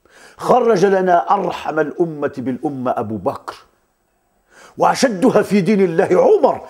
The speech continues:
الذي ملأ الدنيا وشغل الناس، وخرج لنا عثمان الحيي الكريم الذي تستحي منه الملائكة،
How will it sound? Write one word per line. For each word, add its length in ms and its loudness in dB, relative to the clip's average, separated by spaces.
الذي 440 -2
ملأ 380 0
الدنيا 640 -2
وشغل 480 -2
الناس، 760 0
وخرج 520 0
لنا 240 2
عثمان 580 0
الحيي 600 0
الكريم 680 0
الذي 360 -2
تستحي 500 -6
منه 220 -6
الملائكة، 640 -2